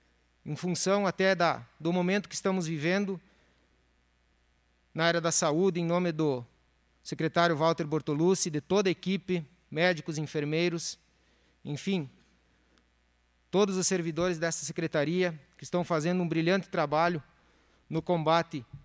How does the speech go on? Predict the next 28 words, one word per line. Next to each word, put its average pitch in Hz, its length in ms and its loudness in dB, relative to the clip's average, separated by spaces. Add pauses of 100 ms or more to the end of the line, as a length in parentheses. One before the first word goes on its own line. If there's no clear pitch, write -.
(200)
ao 156 160 0
covid 160 400 0
dezenove. 151 640 0 (1040)
Rondinha 170 500 2 (840)
cresceu 185 360 4
bastante 196 540 2
também 185 320 0
nesse 180 160 0
sentido, 175 640 0 (1000)
investiu 160 440 0
bastante 190 460 4
em 185 60 2
saúde, 170 560 0 (520)
que, 151 100 -8
como 185 260 0
dizia 170 260 2
o 165 40 2
Zanata, 160 540 2 (880)
é 160 120 0
o 202 60 4
maior 202 300 4
bem 180 360 2 (720)
que 165 80 -4
o 160 60 0
ser 190 200 4
humano 185 300 4
pode 180 420 2
ter, 185 400 2